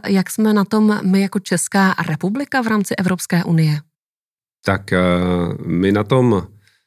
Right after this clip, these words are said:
Speaker 2: eh, zatím, eh, v tom nově nastupujícím, eh, systému nejsme podle mě úplně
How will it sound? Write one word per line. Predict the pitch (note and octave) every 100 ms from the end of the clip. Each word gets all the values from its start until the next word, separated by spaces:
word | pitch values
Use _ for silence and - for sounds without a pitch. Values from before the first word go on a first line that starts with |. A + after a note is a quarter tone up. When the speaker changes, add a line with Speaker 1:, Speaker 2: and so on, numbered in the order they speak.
| _ _ -
Speaker 2:
eh, | F2 F2
zatím, | E2 F2 - A2+ A2+ A#2
eh, | A2 G#2+ G2+ F2
v | -
tom | - F#2+ F#2 D#2+
nově | F#2+ A#2
nastupujícím, | G2+ A#2+ G2 A2 - A2 G#2
eh, | F2+ F2 E2 E2+ E2+ E2+ E2
systému | - F2 - G2 G2 G2
nejsme | E2+ F2 - G#2
podle | G2 G2
mě | G2
úplně | F#2+ - G2 G2